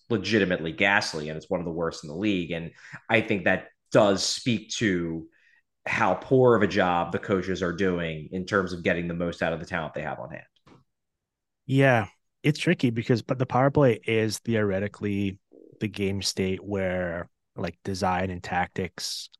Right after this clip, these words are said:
Speaker 2: are most prevalent, right? In terms of, like, drawing, you can actually sort of, as much as you can in hockey, meaningfully draw up sets that'll get guys open and get you to, like, funnel the puck to where you want it. And if that process is sound,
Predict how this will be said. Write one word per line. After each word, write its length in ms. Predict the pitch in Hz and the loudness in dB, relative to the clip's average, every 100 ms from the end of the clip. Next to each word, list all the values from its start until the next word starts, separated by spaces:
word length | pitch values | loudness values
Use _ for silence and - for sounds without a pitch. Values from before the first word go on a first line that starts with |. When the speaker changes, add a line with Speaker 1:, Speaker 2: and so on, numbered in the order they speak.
| _ | _
Speaker 2:
are 200 | - 92 | -4 -2
most 420 | 90 87 90 - - | -2 -4 -4 -4 -2
prevalent, 580 | - 87 98 98 98 - _ | -2 -2 -2 0 -2 -6 _
right? 240 | 98 90 90 | -4 -2 -2
In 100 | 90 | -6
terms 300 | 95 87 87 | -8 -8 -8
of, 80 | 87 | -8
like, 220 | 85 82 _ _ _ - _ _ | -8 -10 _ _ _ -20 _ _
drawing, 480 | - 101 98 92 95 | -6 0 2 0 0
you 100 | 123 | 2
can 100 | 110 | 2
actually 460 | 98 92 - 95 92 | 0 -2 -2 -2 -2
sort 260 | - 101 | -2 0
of, 160 | 92 87 - - - - _ _ _ - | -2 -4 -10 -20 -20 -20 _ _ _ 0
as 260 | 123 120 104 | 4 4 4
much 180 | 113 | 2
as 80 | 110 | 2
you 80 | 110 | 0
can 260 | - 110 110 | 0 0 0
in 60 | |
hockey, 420 | 110 107 101 110 | 2 2 0 -2
meaningfully 680 | 101 104 101 98 95 110 104 | -2 -2 -2 -2 0 0 0
draw 560 | 98 107 98 98 101 98 | 0 2 4 4 2 2
up 180 | 101 - - _ _ - | 0 -4 -8 _ _ -10
sets 640 | - - 104 101 - - _ - | -2 2 2 2 -6 -16 _ -2
that'll 260 | 104 101 | 2 2
get 260 | 92 104 101 | 2 -2 0
guys 340 | 98 95 95 | 0 0 0
open 320 | 101 95 101 95 | 2 0 0 -4
and 140 | 90 | -4
get 180 | 98 87 | -6 -4
you 280 | 101 98 107 _ _ - | -2 -4 -6 _ _ -8
to, 100 | 107 - - | -8 -6 -4
like, 180 | 117 | -2
funnel 260 | - 101 104 | 2 2 2
the 100 | 98 | 2
puck 240 | - 95 | 2 2
to 100 | - | -2
where 160 | 98 95 | -2 0
you 160 | 95 92 | 0 -2
want 260 | 92 98 | -2 -2
it. 140 | 104 95 - | -4 -6 -10
And 180 | 95 95 | -8 -6
if 200 | 98 - | -6 -4
that 240 | 95 92 | -2 -2
process 500 | - 95 90 98 90 | 0 0 0 -2 -2
is 120 | 98 - | -4 -2
sound, 500 | 92 90 95 98 | -2 0 -2 -4